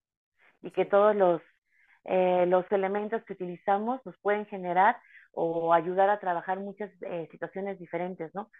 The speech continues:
Speaker 1: Que incluso, eh, que incluso evocan situaciones que son con la memoria, ¿no?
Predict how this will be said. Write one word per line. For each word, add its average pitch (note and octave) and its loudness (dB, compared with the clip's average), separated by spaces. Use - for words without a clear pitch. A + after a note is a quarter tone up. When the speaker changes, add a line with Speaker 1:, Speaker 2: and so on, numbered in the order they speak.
Speaker 1:
Que F3 -14
incluso, G#3+ -6
eh, E3+ -6
que F#3 -8
incluso A3 -4
evocan G#3+ -4
situaciones G3 -10
que - -20
son F#3+ -10
con G3+ -8
la F3 -10
memoria, D#3 -12
¿no? G3 -18